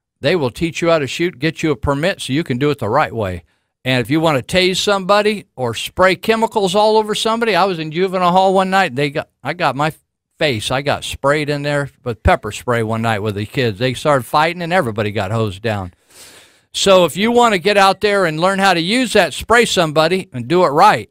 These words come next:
and not get sprayed yourself, go check out Elite Universal Security. On July twenty-eight, twenty-nine, they're gonna teach you how to get certified to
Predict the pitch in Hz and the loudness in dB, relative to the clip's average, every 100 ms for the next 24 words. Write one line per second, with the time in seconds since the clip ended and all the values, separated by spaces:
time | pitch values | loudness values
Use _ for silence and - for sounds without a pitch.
0 | _ _ - 123 _ _ 117 123 165 160 | _ _ -18 -18 _ _ -6 -2 -2 -2
1 | 120 - 156 156 127 117 160 151 107 - | -4 -4 -2 0 -2 -4 0 0 0 -8
2 | _ _ 131 123 131 - 131 135 120 - | _ _ _ -6 -4 -4 -4 -2 -4 -4
3 | 113 117 117 120 117 120 - 101 - 156 | -8 -6 -4 -4 -2 -4 -6 -10 -4 -2
4 | 135 120 123 131 165 175 175 - 180 185 | 0 -2 -2 0 2 2 0 -2 -2 0
5 | 190 - 180 175 180 196 233 226 _ - | -2 -2 -2 0 0 2 0 -4 _ -20
6 | - _ _ 143 156 139 123 175 180 - | -20 _ _ 0 2 0 -2 -2 -2 0
7 | 180 185 180 _ _ _ _ _ _ - | 2 2 0 _ _ _ _ _ _ -2
8 | 151 147 120 107 _ _ _ 127 117 151 | 2 2 0 -6 _ _ _ -6 -4 -2
9 | - - 208 185 - 143 120 110 - - | -2 2 2 2 0 0 0 -4 -10 -14
10 | 123 107 | -10 -8